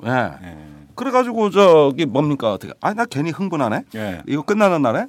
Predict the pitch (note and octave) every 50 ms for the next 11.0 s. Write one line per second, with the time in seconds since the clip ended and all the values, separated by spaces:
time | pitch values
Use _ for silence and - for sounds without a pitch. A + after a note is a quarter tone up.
0 | - - - - - D3 C#3+ F#2+ F#2 F2+ - - - B3 G#3+ A#3 - - A3 A3+
1 | G#3+ D#3 G2 D2+ D2 - - - F#2+ C#3+ A3 A#3 C4 C4+ B3+ A#3+ G3 D#3+ D3 C#3+
2 | C#3 B2+ A#2 G#2+ G2+ A2 A#2 G#2 G2 A2+ C#3 F3+ C#3 C3 G2 E2 E2 F2 F#2+ F#2
3 | E2 D#2 D#2+ - A#2+ D#3+ E3+ F3+ E3+ - - - - C#3+ E3 F3 E3 F3+ F3+ F3+
4 | E3+ E3 E3 D#3+ D#3 D3+ C3+ - F#3+ G3 F3 - - C3 C3 D#3+ E3+ F3+ E3+ D#3+
5 | D#3 D3+ D3+ D3 C#3+ C#3 C3+ B2+ G#2+ - F#2 D2+ C#2 C#2 - - C3 C#3 C#3 C#3
6 | C3+ D3 B2 A2+ F#2+ C3 A#2+ A2 G#2 G#2 G2+ G2 G2 G2 - - B2+ C3+ D#3+ D#3
7 | F3 D#3+ C#3 C3+ - - - - F#2 F#2+ F#2 D#2+ D2+ D#2 F#2 - G3+ - E2+ D2+
8 | D2+ E2 E2+ - C3 C3+ C#3 C#3+ D3+ D3+ D#3+ B2 G2 F2 - - _ - F#3 F#3
9 | F#3+ F#3 F3 E3+ E3 D#3+ D3+ C#3 C3 C#3 C3+ C3 B2 A#2 G#2 - - A#2 G#2 F#2
10 | F2+ E2+ - - G#2+ B2 C#3+ A#2+ G#2 D2+ C#2 - - F2 F#2+ F#2 D#2+ D#2 D2